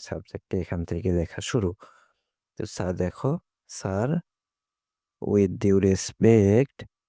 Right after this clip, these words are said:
I beg to state that I am a son of a school clerk। His income is very little। He is hardly able to run our seven member family,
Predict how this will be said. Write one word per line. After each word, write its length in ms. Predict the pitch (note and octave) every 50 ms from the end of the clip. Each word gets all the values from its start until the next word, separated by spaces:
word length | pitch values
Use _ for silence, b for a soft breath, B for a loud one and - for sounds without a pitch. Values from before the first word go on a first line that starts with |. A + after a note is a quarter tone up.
| _ _ _ _ _
I 160 | - - G2+ G2
beg 240 | F#2 F2+ G2 F#2 F2+ _
to 120 | _ - G#2+ G2+ F#2+
state 380 | - - - - G#2 G#2 G2+
that 240 | A#2 - A2 A#2 A#2
I 120 | A2+ G#2 G2+
am 140 | G2 F#2+
a 100 | F#2+ F#2
son 240 | F2+ - - F#2+ F#2+
of 160 | F#2+ F#2 F2+ -
a 80 | - F#2
school 300 | F#2 - - - F#2 F2+ F#2
clerk। 460 | - - F#2+ F2+ F#2 F2+ F2+ F#2 F#2 _ - _ _ _ _ _ _ _ _ _ _ _ _ _ _ -
His 200 | - G#2+ G#2+ - -
income 340 | G2+ F#2+ F#2 - G2 G2 G2
is 140 | F#2+ F#2
very 260 | F2+ F#2+ G2 F2+ F#2 F2
little। 440 | F2 F2+ F2 - G#2 A2 B2 C3+ E3 E3+ - _ _ _ _ _ _ _ _ _ - -
He 80 | G#2 -
is 180 | - G#2+ G#2 -
hardly 440 | - A2+ G#2 F#2+ F#2 G2+ - - G2
able 240 | G2 F#2+ F#2 F#2+ F#2+
to 100 | F#2+ G2
run 220 | G2 F#2+ F#2 F#2 F#2
our 200 | F#2 F#2 F#2+ F#2 F#2
seven 360 | - - - G2 F2+ F#2 F#2 F#2
member 340 | F2+ F2+ F2+ F2+ F2+ F#2 F2 F2
family, 560 | - - - F2+ F2+ F2+ F2+ F#2 F#2 G2+ G#2+